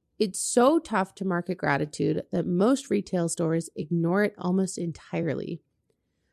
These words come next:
Some stores even had Christmas things out before Halloween rolled around. And after Halloween, we jump right to Christmas music on the radio. And with so much still going on in our world, it's hard not to.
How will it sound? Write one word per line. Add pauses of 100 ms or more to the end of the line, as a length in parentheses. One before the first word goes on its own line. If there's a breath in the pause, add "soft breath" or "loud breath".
(160)
Some
stores
even
had
Christmas
things
out
before
Halloween
rolled
around. (440)
And
after
Halloween,
we
jump
right
to
Christmas
music
on
the
radio. (580)
And
with
so
much
still
going
on
in
our
world, (880)
it's
hard
not
to.